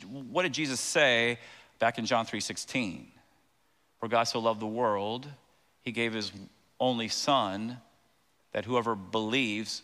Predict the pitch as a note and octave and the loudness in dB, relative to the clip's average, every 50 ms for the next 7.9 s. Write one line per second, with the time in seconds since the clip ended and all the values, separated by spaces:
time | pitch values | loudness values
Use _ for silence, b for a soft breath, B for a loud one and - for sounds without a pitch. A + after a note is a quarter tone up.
0 | - - - C#3 A#2+ A2+ - - - - - - - - A#2+ G#2+ G#2 G2+ G2 C3 | -10 -2 0 2 2 2 0 -6 -10 -12 -14 -12 -8 -8 -6 -6 -8 -8 -2 0
1 | C#3+ C#3 A#2 G2+ G2+ G2+ A2 B2 C3 C3 _ _ _ _ _ _ _ _ _ _ | 0 2 2 0 -2 -4 -6 -8 -10 -14 _ _ _ _ _ _ _ _ _ _
2 | _ _ _ _ - A2 A#2 A2+ G#2+ - - - A#2 G#2+ G#2 - - G#2+ F#2+ G#2+ | _ _ _ _ -4 0 2 2 2 2 0 -2 -2 0 0 -2 -4 -2 0 0
3 | G2 F#2+ G2+ F#2 G#2 G2+ F#2 F2+ F2+ - - - G#2 G#2 G#2 G#2+ C3 C3+ G#2+ - | -2 -2 -2 -4 -2 -2 -2 -2 -2 -4 -6 -8 -6 -6 -2 0 0 0 0 -2
4 | - - - - - A#2 G2+ - - F#2+ - - F3 F#3 A3+ - - E3+ D#3 C#3+ | -6 -12 -16 -8 -6 -4 -4 -4 -6 -6 -6 -4 -4 -2 -2 -2 -2 0 2 2
5 | B2+ A#2 - - D#3+ F3 E3 C#3 B2 B2 A#2+ B B B B B - C#3+ C#3 B2 | 2 2 2 0 0 0 2 0 0 0 -2 B B B B B 0 2 2 2
6 | B2+ B2 A#2+ - - - D#3+ E3+ F3 F3 F3 F3 D3+ B2 B2 B2+ B2+ C#3+ D#3 E3 | 2 0 -2 -2 -2 2 2 4 4 4 2 0 0 -2 -2 0 2 2 2 2
7 | D#3+ C3+ D3+ C3+ B2 B2 A#2+ B2 D3+ D#3+ D3+ C3 A#2+ A#2 A#2 A#2+ A#2+ | 0 2 4 4 4 4 4 4 4 4 4 4 2 2 0 -4 -6